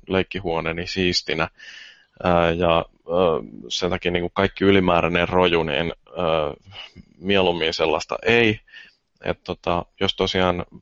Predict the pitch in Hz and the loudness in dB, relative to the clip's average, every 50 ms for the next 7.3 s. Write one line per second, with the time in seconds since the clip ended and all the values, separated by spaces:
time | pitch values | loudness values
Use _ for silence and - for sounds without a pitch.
0 | _ _ - 85 95 90 90 90 90 90 104 - - - - - - - 104 98 | _ _ -4 0 2 2 4 2 0 -2 -6 -14 -20 -20 -20 -20 -14 -6 0 2
1 | 104 101 95 92 92 90 - - - 87 87 87 85 85 85 87 87 - - 92 | 4 4 4 4 2 0 -2 -2 0 2 4 4 4 4 4 2 2 0 0 -2
2 | 95 90 90 85 87 - - - 78 78 82 - 82 80 82 78 76 80 82 78 | -2 -2 -2 -4 -6 -6 -6 -6 -6 -4 -4 -2 -2 0 2 2 2 2 0 -2
3 | 80 87 92 92 - - 87 80 80 82 87 - - - 78 - - - _ _ | -4 -4 -4 -4 0 0 0 2 2 0 -2 -2 -4 -4 -4 -4 -6 -16 _ _
4 | _ - - - - _ _ _ - - 87 82 80 82 - - 110 104 101 - | _ -20 -20 -20 -20 _ _ _ -6 -2 -2 -2 -2 -2 -2 0 2 2 4 2
5 | 98 92 - - 85 85 85 - 80 78 82 80 82 82 80 78 82 85 - - | 0 -4 -2 -2 -2 -2 -2 -2 -4 -4 -2 -2 -2 -2 -2 -2 -2 -4 -4 -8
6 | 73 82 80 80 67 62 58 57 64 - - 95 87 - - - - - - - | -8 -6 -6 -6 -6 -6 -2 0 0 0 0 0 -2 -2 -2 -4 -6 -6 -4 -4
7 | - 78 78 78 78 82 | -2 -2 -4 -6 -8 -10